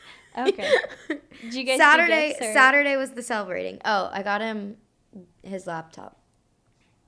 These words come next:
Speaker 2: which I gave him
Speaker 1: Oh, yeah.
Speaker 2: in, like, July. So,
Speaker 1: <laughs>
Speaker 2: well, his
Speaker 1: That's a
Speaker 2: laptop,
Speaker 1: good gift, though.
Speaker 2: he couldn't use his laptop without it being on the charger, and then it started losing charge even when it was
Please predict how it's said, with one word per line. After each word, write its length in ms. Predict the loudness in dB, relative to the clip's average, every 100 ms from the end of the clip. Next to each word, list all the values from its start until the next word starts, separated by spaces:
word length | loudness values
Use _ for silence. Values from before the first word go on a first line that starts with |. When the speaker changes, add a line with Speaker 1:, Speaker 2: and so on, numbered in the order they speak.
| _ -12
Speaker 2:
which 180 | -10 -8
I 80 |
gave 260 | -8 -8 -6
him 60 | -2
Speaker 1:
Oh, 520 | 0 0 -2 -4 -8
yeah. 260 | -10 -10 -12
Speaker 2:
in, 220 | -10 -8 -8
like, 260 | -12 -14
July. 560 | -14 -10 -10 -10 -14 -20 _ _ _ _
So, 340 | -16 -12 -12 -14 -20 _ _ -20 -18 -16 -16 -20
Speaker 1:
<laughs> 800 | _ _ _ _ _ _ _ -8
Speaker 2:
well, 180 | -8 -6
his 280 | -6 -6 -4
Speaker 1:
That's 220 | -4 -6
a 40 |
Speaker 2:
laptop, 200 | -6 -8
Speaker 1:
good 80 | -10
gift, 100 | -18 -20
though. 140 | -14
Speaker 2:
he 140 | -8 -6
couldn't 340 | -4 -4 -6
use 240 | -6 -6 -8
his 160 | -10
laptop 560 | -10 -12 -16 -20 -20 _ _ _
without 600 | -8 -8 -4 -2 -2 -4
it 100 | -10
being 180 | -10 -10
on 120 | -10
the 80 | -12
charger, 460 | -12 -10 -8 -6 -6
and 200 | -8 -10
then 80 | -10
it 80 | -10
started 400 | -8 -6 -8 -8
losing 400 | -8 -8 -12 -14
charge 580 | -12 -10 -8 -8 -12 -14
even 300 | -12 -10 -12
when 100 | -12
it 60 |
was 120 | -14